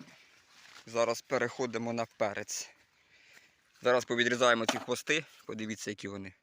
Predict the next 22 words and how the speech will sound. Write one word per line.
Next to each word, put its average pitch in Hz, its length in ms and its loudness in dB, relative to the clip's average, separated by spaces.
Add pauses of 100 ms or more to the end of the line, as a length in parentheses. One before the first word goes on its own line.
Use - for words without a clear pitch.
(720)
Сантиметрів 113 640 -2
десять. 101 640 -4
Колючки 123 440 2
оці 117 240 0
потрібно 101 580 -4 (1300)
теж 104 260 0
чимось, 107 580 -4 (680)
ну, 120 240 -6
тряпкою 104 480 -2
якоюсь 98 400 -8
збити 104 540 -8
їх. - 340 -16 (1200)
Тому 110 180 -6
що 110 280 -2
бувало 113 400 0
таке, 117 280 0
що - 180 -2
коли 110 380 0 (640)
відправляєш 113 600 4
з - 40 -10
колючками, 117 720 2 (280)
люди 110 340 -4